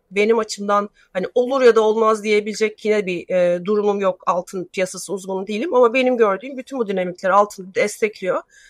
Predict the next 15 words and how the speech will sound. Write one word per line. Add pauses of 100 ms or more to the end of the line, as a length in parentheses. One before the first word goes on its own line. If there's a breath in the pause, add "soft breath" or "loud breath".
(160 soft breath)
ve
gözükenden
biraz
daha
uzun
bir
süre
yüksek
kalmaya
devam
edecek.
Yani
oradaki
fiyat
hareketleri,